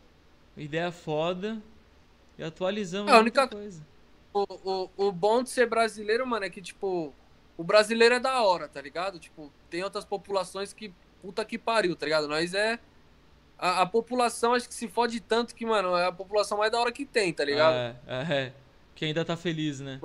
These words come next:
Speaker 2: Mas, é, porque nós tem que ser feliz mesmo, mano, é, é
Speaker 1: É.
Speaker 2: isso que é foda.
Speaker 1: É, mano, é, é, eu acho que é o,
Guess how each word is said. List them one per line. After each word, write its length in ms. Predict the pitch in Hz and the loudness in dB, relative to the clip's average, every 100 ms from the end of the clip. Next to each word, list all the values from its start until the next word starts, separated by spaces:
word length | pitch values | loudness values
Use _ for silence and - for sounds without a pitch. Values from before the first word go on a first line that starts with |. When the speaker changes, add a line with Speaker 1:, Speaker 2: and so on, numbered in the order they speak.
| 175 | -6
Speaker 2:
Mas, 80 | 175 - - - - - - | -6 -8 -20 -20 -20 -18 0
é, 340 | 175 170 143 - - - - - - | 6 8 6 2 -20 -20 -20 -20 -14
porque 180 | - 170 | -2 2
nós 160 | 180 | 2
tem 160 | 175 202 | 0 -4
que 60 | 175 | 0
ser 160 | 220 | 0
feliz 380 | 220 226 220 226 | 4 4 4 -2
mesmo, 300 | 240 214 180 | 0 0 0
mano, 200 | 160 143 | -2 -2
é, 20 | 151 | -2
é 160 | 151 | 0
Speaker 1:
É. 40 | 165 | 0
Speaker 2:
isso 200 | 175 - | 0 -2
que 80 | |
é 80 | 190 | -2
foda. 440 | 202 - 175 151 - - - - _ - - - - - - | -2 2 4 6 2 -2 -20 -20 _ -20 -20 -20 -20 -20 -12
Speaker 1:
É, 180 | 131 131 | -8 -8
mano, 240 | 131 127 | -10 -10
é, 480 | 127 135 143 151 151 | -10 -8 -6 -6 -4
é, 260 | 156 151 | -4 -4
eu 80 | 156 | -2
acho 240 | 156 156 - | -2 -2 -6
que 80 | |
é 60 | 165 | -4
o, 400 | 170 165 151 131 | -2 -2 -2 -4